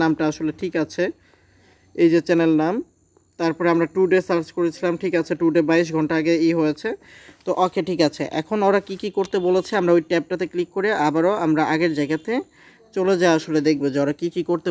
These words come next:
বলেছে আমাদেরকে। Find was the full video, ওকে,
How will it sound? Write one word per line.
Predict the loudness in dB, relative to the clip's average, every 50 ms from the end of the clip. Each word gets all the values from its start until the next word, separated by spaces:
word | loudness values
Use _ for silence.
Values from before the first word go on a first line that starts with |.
| -2
বলেছে | 0 0 0 -2 -4 -6 -6 -6
আমাদেরকে। | -4 -4 -6 -6 -8 -10 -14 -16 -16 _ -20 -20 -20 -20 -20 -20 _ _ _ _ _ _ _ _ -6
Find | 2 4 6 6 6 4 2 -2 -4 -4 -2 0 2
was | 2 2 2 0 -2 -2 -4
the | -4 -4 -4
full | -2 -2 0 0 0 2 2
video, | 4 4 4 0 0 -4
ওকে, | -6 -4 -6